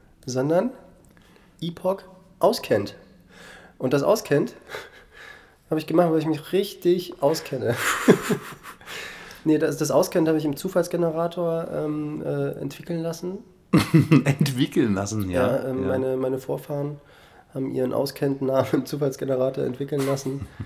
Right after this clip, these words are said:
Speaker 1: Ähm, ich komme aus einer sehr, sehr, sehr durchlauchten Auskennt-Dynastie.
Speaker 2: Mhm, mhm.
Speaker 1: Und mein Vorname ist, ähm,
Speaker 2: Epoch.
Speaker 1: Epoch.
Speaker 2: Klar. Ich,
Speaker 1: Epoch.
Speaker 2: vermutlich gab's mal Pocken bei euch irgendwie in,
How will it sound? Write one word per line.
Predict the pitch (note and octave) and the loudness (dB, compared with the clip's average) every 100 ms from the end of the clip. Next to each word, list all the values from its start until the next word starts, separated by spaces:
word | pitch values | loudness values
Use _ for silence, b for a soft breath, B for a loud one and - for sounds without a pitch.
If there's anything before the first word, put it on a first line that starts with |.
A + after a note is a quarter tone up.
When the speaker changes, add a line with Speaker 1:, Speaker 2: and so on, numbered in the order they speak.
| B B - | B B -4
Speaker 1:
Ähm, | C3 C3+ C3 | -2 0 -2
ich | C3 | -2
komme | C#3+ C#3 | 0 0
aus | C#3 | 2
einer | C3+ C3 C3 B2+ | 2 4 4 2
sehr, | B2+ C3+ D3 | -2 -2 -2
sehr, | C#3+ C#3 C3+ C3+ B2+ B2 B2 - - | 0 0 2 0 0 -2 -8 -14 -12
sehr | C3 C#3+ C3+ B2 | -4 0 0 -2
durchlauchten | B2 - B2 C3 C3 - A#2+ C3+ C#3 - C3+ B2+ | -6 -12 -6 -4 -2 -2 0 0 -2 -6 -4 -2
Auskennt-Dynastie. | C3 C3+ - A#2+ A#2 - - B2 C3 C3 - - D3+ E3 _ | -4 -4 -4 -4 -4 -8 -12 -8 -6 -6 -8 -10 -12 -12 _
Speaker 2:
Mhm, | E2+ D2+ D#2 D#2+ - | -4 -4 -4 -6 -6
mhm. | D#2+ C#2+ D2 B B B B B | -6 -4 -8 B B B B B
Speaker 1:
Und | G3 | 4
mein | G3 G3 | 6 6
Vorname | G3 A#3+ E3+ E3+ A3+ C4+ B B B | 6 6 6 4 2 0 B B B
ist, | - F#3 D#3+ - | -8 -6 -6 -8
ähm, | - D#3+ D#3 | -4 0 2
Speaker 2:
Epoch. | D#3 D#3+ - B B B | 2 0 -6 B B B
Speaker 1:
Epoch. | G3 F#3 C#3 - | -10 -4 -4 -6
Speaker 2:
Klar. | - C3 F2+ - b b b b b b _ _ - | -8 -8 -8 -14 b b b b b b _ _ -12
Ich, | D#2+ | -12
Speaker 1:
Epoch. | - A#2+ - - | -6 -8 -8 -18
Speaker 2:
vermutlich | - - G2+ A2+ B2+ - - G#2 | -10 -2 0 0 -4 -4 -14 -10
gab's | G#2+ A2 | -8 -6
mal | A#2 A2+ - | -4 -4 -4
Pocken | - - E3 | -4 -4 -4
bei | D3+ | -4
euch | D3+ E3+ - - | -4 -6 -10 -8
irgendwie | C#3+ C#3+ D3 | -4 -4 -4
in, | C#3+ C#3+ C#3 | -2 -2 -4